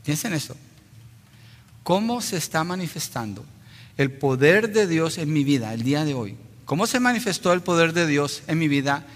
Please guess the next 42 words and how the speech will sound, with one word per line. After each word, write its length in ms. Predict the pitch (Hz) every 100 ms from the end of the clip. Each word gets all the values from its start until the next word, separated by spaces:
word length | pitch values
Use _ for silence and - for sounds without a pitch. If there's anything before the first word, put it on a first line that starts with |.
| -
esta 240 | 135 - 156
semana 360 | 156 147 147
pasada? 460 | 143 - 139 117 113 - - -
¿Cuál 160 | 226
es 80 | 269
la 180 | 285 269
evidencia? 640 | 220 180 214 226 - 123 - - - - - - -
¿Cuál 180 | 208 277
es 80 |
la 160 | 302 294
evidencia 760 | 226 185 220 233 - 160 131 -
que 80 | 180
el 100 | 160
poder 320 | 170 170 196
de 140 | 214 202
Dios 160 | 202
se 100 | 196
manifestó 720 | 180 156 135 139 - - 165
a 40 | 160
través 280 | 143 135
de 80 | 135
mí? 160 | 120 104
¿Cuál 220 | 175 180
es, 200 | 165 -
cuál 160 | 165 160
es 100 | 151
esa 220 | 127 139
evidencia? 460 | 123 107 92 - - - - -
Debe 220 | 139 170 175
preguntarse 640 | 147 123 117 120 - 95
eso. 240 | - - - - - - - - - - - - - - - - - - -
Y 60 |
va 80 | 127
a 40 | 143
ser 240 | 175 151
palpable, 520 | 160 143 147 147 143
usted 180 | 123 156
lo 100 | 160
va 100 | 160
a 60 | 156
poder 320 | 156 147 135
ver. 560 | 113 131 123 - -